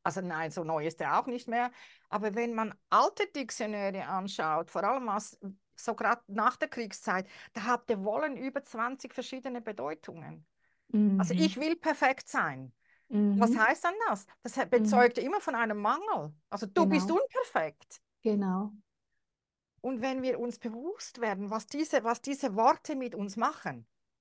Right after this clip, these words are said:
Speaker 2: Mhm.
Speaker 1: uns wohlwollend gegenüberstehen, wie ich das letzte <laughs> am Sonntag, wie ich gemerkt
Speaker 2: Ja.
Speaker 1: habe, „Ach, da oben ist ja einfach nur die Kamera schmutzig.“
Speaker 2: <laughs>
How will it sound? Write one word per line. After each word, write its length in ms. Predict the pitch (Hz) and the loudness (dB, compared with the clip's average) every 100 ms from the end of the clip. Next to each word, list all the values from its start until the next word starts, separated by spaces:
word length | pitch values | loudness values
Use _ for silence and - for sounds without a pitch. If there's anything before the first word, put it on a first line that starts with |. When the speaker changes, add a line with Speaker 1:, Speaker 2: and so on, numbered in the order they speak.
| - | 0
Speaker 2:
Mhm. 540 | 208 202 208 226 - _ _ _ _ _ _ _ _ _ _ _ _ _ _ _ _ _ - | 2 2 0 -2 -6 _ _ _ _ _ _ _ _ _ _ _ _ _ _ _ _ _ -4
Speaker 1:
uns 280 | 254 262 226 | -4 -2 -6
wohlwollend 2000 | 196 208 254 285 311 330 320 330 - _ _ - 233 254 285 285 277 269 294 _ _ _ - | -6 4 8 10 10 8 6 -2 -6 _ _ -12 2 8 10 10 8 4 0 _ _ _ 4
gegenüberstehen, 1040 | 247 262 254 247 269 277 - 277 262 254 | 4 6 2 0 4 4 6 8 8 8
wie 200 | 262 269 | 4 4
ich 100 | - | 4
das 160 | 277 269 | 2 8
letzte 400 | 247 277 - 202 - | 8 8 6 -18 -20
<laughs> 140 | - | 0
am 200 | - 359 392 | 8 10 8
Sonntag, 600 | - 480 320 370 330 381 | 6 6 6 2 2 2
wie 160 | 269 349 | 0 0
ich 80 | |
gemerkt 440 | - 233 233 180 180 | 2 6 6 6 4
Speaker 2:
Ja. 20 | |
Speaker 1:
habe, 300 | 208 196 214 - _ _ _ | 2 2 -2 -6 _ _ _
„Ach, 200 | - 370 - | 8 8 8
da 140 | 285 | 4
oben 340 | 254 269 285 | 6 4 2
ist 180 | 262 320 | -4 -4
ja 120 | - - | -2 2
einfach 340 | 254 339 370 | 2 4 0
nur 140 | 359 330 | 0 -6
die 120 | 381 | -2
Kamera 500 | - 370 415 427 466 | 4 6 6 4 2
schmutzig.“ 640 | - 427 440 - - 175 | 0 2 2 0 -4 -2
Speaker 2:
<laughs> 500 | 214 202 196 196 _ | -2 -4 -6 -10 _